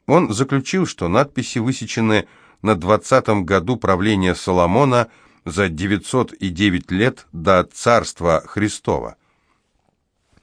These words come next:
Прочтение и пересчёт подсказывали: чаша подлинно содержит в своих написаниях драгоценное предвестие. Пусть и прикровенно, она прорицает своими таинственными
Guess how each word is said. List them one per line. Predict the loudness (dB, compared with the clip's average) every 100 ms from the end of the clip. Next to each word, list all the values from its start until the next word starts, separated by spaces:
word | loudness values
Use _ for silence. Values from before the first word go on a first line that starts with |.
| _ _
Прочтение | 0 0 0 -2 0 2 2 2
и | 0 0 0
пересчёт | 0 2 0 0 -4 -2
подсказывали: | -2 -2 0 0 0 -4 -4 -6 _ _ _ _ _
чаша | -2 2 2 2 2 2
подлинно | 0 2 4 4 0 0 -2
содержит | 0 -2 0 -2 -2 -6
в | -8
своих | -2 0 0 -2
написаниях | -4 -4 -2 0 2 0 -2
драгоценное | -2 0 0 0 -2 0 0 -2 -2
предвестие. | -6 -4 -4 -4 -6 -14 -14 -18 _ _ _ _ _ _
Пусть | -6 -6 -6 -6
и | -6 -4
прикровенно, | -4 -4 0 0 2 2 2 2 0 _ _ _ -2
она | 0 2 0
прорицает | 0 0 -2 -2 2 2 2 0
своими | 0 2 2 0
таинственными | 0 0 -2 -4 -2 0 0 0 -2